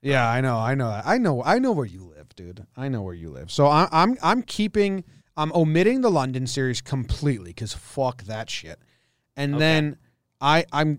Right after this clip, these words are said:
Speaker 2: the, the fall on the sword in Boston. I, I have to let Tank, even though I love him dearly, I laughed, I have to let him eat six of those earned runs.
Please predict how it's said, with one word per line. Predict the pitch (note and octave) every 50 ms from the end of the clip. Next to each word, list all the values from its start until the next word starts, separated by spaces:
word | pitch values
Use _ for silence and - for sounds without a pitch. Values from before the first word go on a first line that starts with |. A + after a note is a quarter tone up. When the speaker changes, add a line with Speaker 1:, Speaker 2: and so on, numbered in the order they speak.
| - -
Speaker 2:
the, | B2+ A#2 D#3+ D3+ - -
the | C3+ A#2+ C#3 D3+ C#3+ C#3 C3 B2 B2+ C3 A2+ - - -
fall | - E3 D#3+ E3+ F3+
on | F#3 F#3 F#3
the | F3 D#3
sword | - - F3 E3+ F3 E3+
in | D#3 C3
Boston. | C3 B2+ B2+ C#3+ C#3+ - - F#3+ F#3+ F#3+ - -
I, | D3 D#3+ F3+ E3 - -
I | D#3 F3 G3+ G3+
have | E3 E3 F3+ G3 F#3+ -
to | - G3 E3+
let | E3 E3 E3+ D#3 - -
Tank, | - - G#3 G#3 F3 C3 -
even | D3+ D3+ D#3 E3+
though | F3 E3
I | D#3+ D3+
love | D3 D3+ E3+ F3 D#3
him | D#3 C#3+
dearly, | A#2 - F3+ G3+ G3 F3 C#3+ B2+ B2 A2+ A#2 - _ _ _ _
I | C3+ C#3+
laughed, | C#3 C3+ C#3+ D3 D3 C#3 - - -
I | - C3 B2
have | B2 C#3+ D#3+ -
to | -
let | F#3+ F#3+ F3+
him | F3 -
eat | E3 D#3 D3 - -
six | - - - D#3 D3 - - -
of | D3 C3
those | C#3+ C#3 B2+ A#2+
earned | C3+ C3+ C3 B2+ A#2 A#2+
runs. | B2 A#2 F#2+ D#2 A1 - - -